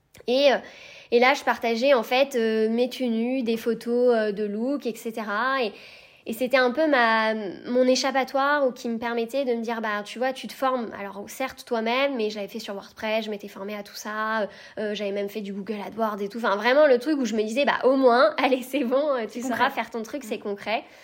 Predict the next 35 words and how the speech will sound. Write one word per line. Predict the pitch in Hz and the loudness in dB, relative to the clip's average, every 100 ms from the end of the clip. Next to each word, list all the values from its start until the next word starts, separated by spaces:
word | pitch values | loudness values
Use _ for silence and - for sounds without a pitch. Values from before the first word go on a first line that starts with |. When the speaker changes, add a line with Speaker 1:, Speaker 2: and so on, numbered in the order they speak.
| - - - - - | -20 -20 -20 -8 -2
Speaker 1:
Euh, | 220 220 214 214 | 2 2 2 2
et | 233 | 0
donc, | 233 269 | 0 -2
je | - | -4
faisais | 240 220 | -4 -4
ça | 220 226 | -2 -4
en | |
parallèle. | 214 196 185 185 247 277 - - - _ _ _ _ | -2 -4 -2 0 0 0 -4 -20 -20 _ _ _ _
Bon, | 214 196 180 | -8 -6 -6
ça | - | -8
décollait | 180 185 226 220 | -10 -4 0 2
pas | 226 | 4
des | 233 | 4
masses, | 240 226 220 - | 4 4 0 -2
mais | 240 247 226 | 2 2 4
au | 247 | 2
moins, | 240 240 220 | 4 4 2
moi, | 208 214 | -2 -6
ça | 220 214 | -6 -8
me | 196 | -8
plaisait, | - 202 202 247 | -8 -6 -4 -4
donc | 254 208 | -4 -6
c'était | - 196 208 | -8 -10 -8
le | 196 190 | -8 -8
principal. | 185 147 - 196 277 226 _ _ _ _ _ _ _ - - | -10 -16 -10 -6 -6 -8 _ _ _ _ _ _ _ -20 -2
Et | 269 | 0
puis | 269 285 | 2 2
après, | 226 220 240 285 | 2 2 0 0
il | 220 | 0
a | |
fallu, | 202 202 208 277 | -4 -6 -6 0
euh, | 254 208 202 202 196 | 2 2 0 0 -4
trouver | - 247 247 | -8 0 0
un | 214 | 0
stage. | 208 208 262 262 | -4 -2 -2 -4